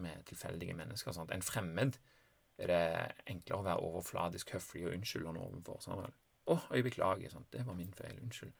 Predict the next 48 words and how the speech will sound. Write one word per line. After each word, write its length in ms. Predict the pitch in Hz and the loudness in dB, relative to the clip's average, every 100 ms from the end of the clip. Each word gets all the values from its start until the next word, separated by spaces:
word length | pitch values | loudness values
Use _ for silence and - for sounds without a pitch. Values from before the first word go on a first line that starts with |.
| - - - - - - | -18 -16 -16 -18 -20 -6
Det 80 | - | 4
betyr 240 | 123 123 135 | 4 8 6
ikke 160 | 156 | 8
like 240 | 123 - 98 | 6 4 4
mye 240 | 87 87 104 | 4 4 2
som 160 | 98 | -2
når 220 | 87 85 85 | 0 0 0
det 60 | |
skjer 180 | - 82 85 | 0 0 0
med 100 | 82 | -2
noen 160 | - | -6
som 160 | 92 - - | -8 -8 -6
er 80 | - | -6
glad 260 | 85 85 87 | -6 -4 -4
i, 80 | 80 | -6
og, 380 | 80 - - 135 | -8 -10 -12 -12
og 140 | 127 92 | -12 -12
som 160 | - - | -10 -10
er 140 | - | -10
liksom, 320 | - - - - | -12 -10 -10 0
og, 160 | 95 - | 2 4
og 60 | 90 | 6
da 80 | 104 | 8
har 100 | 110 | 8
kanskje 300 | 85 - 82 82 - | 2 0 2 0 -2
krangelen, 300 | 90 90 85 | -2 -2 -2
sant, 180 | 82 - | -6 -4
fått 220 | 90 - | -6 -4
tid 160 | 92 87 | -8 -6
til 80 | - | -6
å 140 | 95 87 | -6 -6
bygge 220 | 85 92 | -4 -4
seg 160 | - - | -4 -2
opp, 260 | 139 - - - - - _ _ | -4 -6 -20 -20 -20 -20 _ _
sant? 300 | 92 117 - _ _ | 2 2 -4 _ _
Og 100 | - | 0
du 60 | 98 | 2
vet 140 | 82 | 2
jo 80 | - | 2
hva 80 | 113 | 0
som 80 | 101 | 0
skjer 220 | 113 104 | 4 6
da. 100 | 120 139 - _ _ _ _ _ - 107 - - 110 - - 120 - - 131 - 165 139 - - - | 6 6 0 _ _ _ _ _ -2 0 0 -6 -4 -4 0 2 2 2 2 4 6 4 2 -14 -6
Stresshormoner 680 | - 104 - 117 117 127 120 | -2 2 2 2 2 2 0
fyrer 520 | - - 143 90 95 98 | -6 -4 -2 2 2 4
løs 200 | 117 - | 4 2
i 60 | 101 | 2
kroppen, 380 | 127 - 147 | -2 0 -4